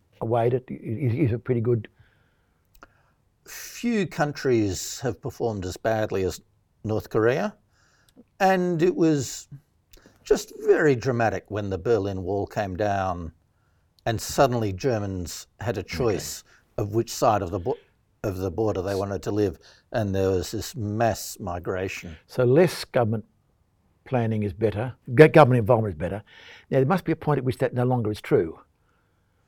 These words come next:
Speaker 1: Uh,
Speaker 2: Sure, sure.
Speaker 1: there must be a point at which
Speaker 2: Right. So, so on these things, um, I would, so I don't consider myself a zealot,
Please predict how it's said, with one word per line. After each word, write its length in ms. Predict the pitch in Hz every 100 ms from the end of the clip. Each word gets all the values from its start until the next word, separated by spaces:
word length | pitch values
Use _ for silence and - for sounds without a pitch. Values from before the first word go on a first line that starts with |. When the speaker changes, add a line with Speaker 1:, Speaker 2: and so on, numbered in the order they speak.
| -
Speaker 1:
Uh, 100 | 110
Speaker 2:
Sure, 300 | 185 127 - _
sure. 260 | - 180
Speaker 1:
there 60 | 127
must 140 | 139
be 60 | 143
a 40 |
point 240 | - 135 120
at 60 |
which 100 | 120
Speaker 2:
Right. 240 | 240 - - _ -
So, 260 | - 262
so 200 | 233 262
on 120 | 226
these 220 | 180 151 -
things, 460 | 160 131 110 - _ _ _ _ _ _ -
um, 640 | 143 139 139 131 131 135 _
I 240 | 127 127 123
would, 440 | 117 123 113 107 _ _ _ _ _
so 180 | - 190
I 60 |
don't 200 | 180 190
consider 300 | 180 170 175
myself 340 | 151 127 - 113
a 40 |
zealot, 400 | 107 139 110 160